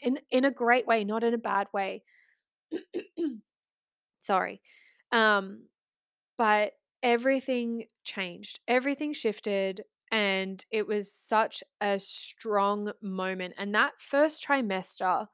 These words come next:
was really difficult because I was also, uh, I had extreme nausea. Like,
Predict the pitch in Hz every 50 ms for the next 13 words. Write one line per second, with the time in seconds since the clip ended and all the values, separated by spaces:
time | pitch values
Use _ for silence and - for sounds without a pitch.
0 | _ _ - - - - - - _ _ _ _ _ _ - 214 254 262 233 208
1 | 190 180 185 180 208 208 208 202 196 208 208 180 - 170 - - 180 - - 170
2 | - 147 - _ - - 220 214 - 214 208 202 196 196 - - 196 190 202 208
3 | 208 214 220 214 214 _ - 202 202 202 202 196 - 208 196 185 185 185 180 180
4 | 180 185 - _ _ _ _ _ _ _ _ - 202 196 190 185 180 180 165 -
5 | - 196 196 190 185 180 185 190 190 190 - - 196 - - - - - - -
6 | _ - 185 185 190 190 190 190 190 190 185 185 185 - _ _ _ _ _ _
7 | - 175 175 170 - 151 - 160 - - - - 190 175 170 170